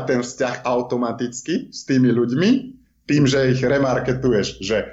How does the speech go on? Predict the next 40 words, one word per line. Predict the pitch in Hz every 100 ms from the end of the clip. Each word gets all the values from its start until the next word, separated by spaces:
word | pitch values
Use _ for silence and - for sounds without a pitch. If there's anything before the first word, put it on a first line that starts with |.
| - -
a, | 196 277 - -
pozrel | 131 117 117 113
si, | - 113 113
ide | 123 127
na | 127 110
to, | 101 101 - - _ _ -
a, | 151 196 - -
e, | - 131
pozrel | 123 120 123
si | 123 127
časť | 143 139
videa, | 151 113 - -
a | 110 165
napísal | 135 113 120 110 131 120
mi | 123
správu, | 127 143 185 185 131 98 95
a | 113 175
bol | 143 135
na | 120
mojom | 127 127 147
webe. | 156 226 131 113 - - -
A | 117
presne | 117 160 135
sa | 127 135
mi | 127
ľudia | 123 120
zvyknú | 113 120 113 113
čudovať, | 123 110 95
že | 87
ty | - -
kokšo, | 330 - - 311
ako | 285
to, | 226 214
že |
ma | 233 151
naháňa, | 151 202 127 127 123
zrazu | 113 127 131 123
ho | 120
vidím | 120 117 117
všade. | 113 113 107